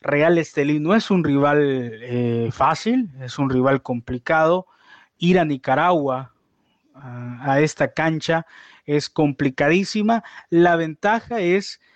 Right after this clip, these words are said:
que la cancha de, del Real Estelí, que es el Estadio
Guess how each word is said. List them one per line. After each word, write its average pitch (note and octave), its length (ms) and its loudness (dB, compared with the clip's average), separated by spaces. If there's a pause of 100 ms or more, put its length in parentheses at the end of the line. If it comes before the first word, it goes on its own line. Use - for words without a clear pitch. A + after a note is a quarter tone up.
(180)
que C#3+ 100 -4
la C#3 200 0
cancha E3+ 580 0
de, A#2+ 1000 -6
del C3 240 -2
Real D#3 320 2
Estelí, D#3 460 -2
que C#3 180 -2
es D3 120 -2
el D3 120 2
Estadio C#3 760 0